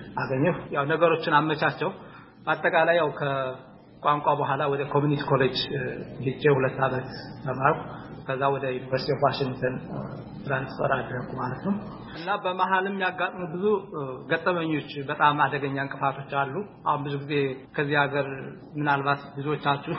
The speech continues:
ወደ ዩኒቨርሲቲ ኮሚኒቲ ኮሌጅ፣ እ፣ የሄዳችሁ ታውቁታላችሁ። እ፣ ያልሄዳችሁ ደግሞ maybe ብዙ እንቅፋቶች አሉ። እኔ እንደመጣሁ ምንድነው ማስበው ነበር፣ ትምህርት ቤት ስንሄድ ነጮች አላ ትልቅ ድጋፍ የሚያደርጉልን፣ ሞራል የሚሰጡን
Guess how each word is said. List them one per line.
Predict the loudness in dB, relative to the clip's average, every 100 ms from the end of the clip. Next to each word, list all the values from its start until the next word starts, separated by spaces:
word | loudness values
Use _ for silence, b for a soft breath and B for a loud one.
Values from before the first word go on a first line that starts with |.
| -4
ወደ | 0 4
ዩኒቨርሲቲ | 4 4 2 -2 0
ኮሚኒቲ | 2 2 0
ኮሌጅ፣ | 0 0 -2
እ፣ | -6 -14 -20 _ _ -10
የሄዳችሁ | 2 4 6 4 0
ታውቁታላችሁ። | 2 2 4 0 2 2 0 2 2 0
እ፣ | -2 -2 0
ያልሄዳችሁ | 0 2 2 0 0
ደግሞ | 0 2 0
maybe | 2 2 2 0
ብዙ | 0 -2
እንቅፋቶች | -2 4 4 4 0
አሉ። | 0 0 -4
እኔ | 0 2
እንደመጣሁ | 2 4 2 4 2
ምንድነው | 4 2 0 2
ማስበው | 2 2 2 2
ነበር፣ | 2 2 0 B B B B
ትምህርት | -10 -8 2
ቤት | 2 4
ስንሄድ | 6 6 6
ነጮች | 0 0 2 4 4
አላ | 6 6 4
ትልቅ | -2 -2 -2 -6
ድጋፍ | -2 0 0
የሚያደርጉልን፣ | 0 0 0 -4 0 0 0 -2 2
ሞራል | 4 4 4
የሚሰጡን | 2 2 0 0